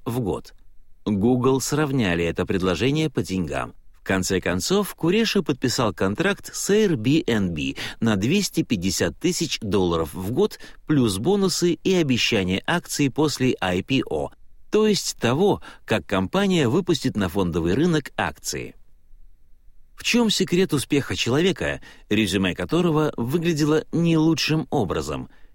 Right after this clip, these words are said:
и почему крупнейшие компании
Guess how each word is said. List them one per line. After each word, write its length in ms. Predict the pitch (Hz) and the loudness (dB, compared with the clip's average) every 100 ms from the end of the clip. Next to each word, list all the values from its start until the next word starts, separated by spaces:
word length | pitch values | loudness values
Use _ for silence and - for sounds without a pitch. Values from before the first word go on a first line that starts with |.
| - | -4
и 140 | 104 101 | -2 0
почему 580 | 110 - 143 165 165 82 | 0 0 0 2 0 0
крупнейшие 640 | 90 87 107 90 - 90 | -4 -2 -2 -2 -2 -4
компании 720 | 92 92 95 151 113 85 85 | -2 -2 0 0 0 -2 -6